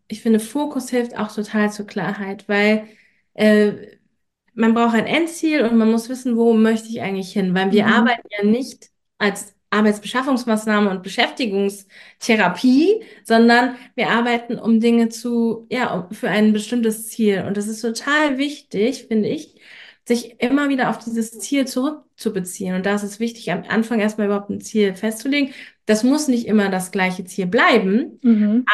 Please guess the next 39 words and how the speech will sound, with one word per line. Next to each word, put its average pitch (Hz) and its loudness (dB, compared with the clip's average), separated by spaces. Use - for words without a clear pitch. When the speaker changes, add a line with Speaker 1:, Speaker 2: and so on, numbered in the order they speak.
Speaker 1:
aber, 214 2
also 196 -6
das - -12
darf 208 -4
sich 185 -8
auch 185 -8
verändern, 233 0
aber 214 0
trotzdem 240 -4
eins 214 -2
zu 214 -6
haben, 247 2
um 226 0
zu 220 -8
sagen, 220 -2
okay, 220 -4
was 240 -4
ist 285 -4
überhaupt 240 -4
zielführend? - -4
Was 220 2
Speaker 2:
Mhm. 233 -4
Speaker 1:
genau, 247 0
wieder 269 0
diese 240 -2
Sache, 262 -4
ich 226 -6
könnte 247 -4
eine 320 2
Milliarde 277 2
Dinge 180 0
machen, 233 -6
könnte 262 0
eigentlich 247 0
nur 262 0
wochenlang 233 0
nur 262 2
damit 240 0
beschäftigen, 247 -4